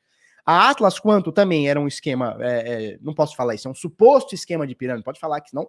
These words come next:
é processo, né? A Atlas era um suposto esquema de, de, de, de pirâmide, tinha mais de cem funcionários. O G B B, o Grupo Bitcoin Banco, é um suposto, era um suposto, ou é,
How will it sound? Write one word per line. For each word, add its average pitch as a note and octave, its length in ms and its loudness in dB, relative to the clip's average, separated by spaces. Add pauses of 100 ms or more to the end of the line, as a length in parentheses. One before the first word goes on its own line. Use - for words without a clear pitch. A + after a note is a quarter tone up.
é D#3+ 80 -12
processo, C#3+ 480 -10
né? F3 100 -10 (420)
A G3 200 4
Atlas G#3 240 0
era F#3+ 100 0
um F#3 60 -4
suposto F3 440 -4
esquema D#3 240 -6
de, C3+ 220 -10
de, B2+ 220 -10
de, A2+ 180 -12
de A2 140 -16
pirâmide, F3+ 340 -4
tinha A4 100 2
mais A#4+ 160 2
de A#4+ 80 -8
cem G#4+ 220 2
funcionários. F4 800 -4 (1120)
O E3 120 -4
G F3 120 0
B F3+ 80 0
B, F3 160 4
o F#3 80 6
Grupo A3+ 200 0
Bitcoin F#3 360 -2
Banco, G#3+ 440 4
é F#3+ 80 4
um G#3+ 100 0
suposto, F#3+ 540 -2
era D#3+ 260 2
um C3 80 -2
suposto, D3+ 560 -2
ou A#2 100 -4
é, D3+ 300 0